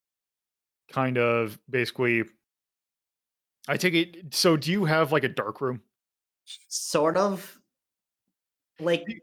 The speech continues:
Speaker 1: I take it you have something that you could use as a dark room?
Speaker 2: Yes.
Speaker 1: Okay. Um, let's see. Um, uh, I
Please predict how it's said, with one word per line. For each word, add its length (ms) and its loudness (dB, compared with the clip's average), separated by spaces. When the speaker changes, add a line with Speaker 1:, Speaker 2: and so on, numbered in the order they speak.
Speaker 1:
I 120 2
take 160 0
it 100 0
you 160 2
have 240 2
something 320 0
that 140 2
you 100 -6
could 180 -6
use 220 -4
as 100 -2
a 60 -4
dark 240 -2
room? 220 -4
Speaker 2:
Yes. 600 0
Speaker 1:
Okay. 340 2
Um, 580 -2
let's 200 -10
see. 400 -4
Um, 680 -2
uh, 40 -6
I 800 0